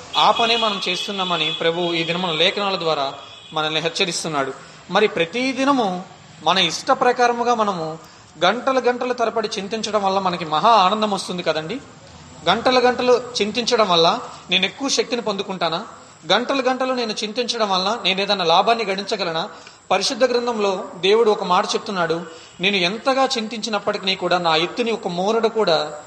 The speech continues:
నేను పెంచుకోలేను, నా తలుపు, తెలుపు వెంట్రుకని నలుపుగా చేసుకోలేనని" ప్రభు చెప్తున్నాడు.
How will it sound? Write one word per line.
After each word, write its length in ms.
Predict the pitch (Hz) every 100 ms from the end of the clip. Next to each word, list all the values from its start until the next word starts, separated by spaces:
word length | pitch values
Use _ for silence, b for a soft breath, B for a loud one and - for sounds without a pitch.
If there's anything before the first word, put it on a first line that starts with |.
| -
నేను 260 | 123 170 175
పెంచుకోలేను, 720 | 175 180 - 208 175 156 139 B B B
నా 360 | 175 185 190 180 -
తలుపు, 460 | 214 220 180 170
తెలుపు 280 | 202 220 220
వెంట్రుకని 460 | 247 233 233 233 226
నలుపుగా 480 | 196 202 202 226 226
చేసుకోలేనని" 680 | 196 190 214 202 185 185 175 190
ప్రభు 180 | 180 180
చెప్తున్నాడు. 500 | 196 180 175 156 127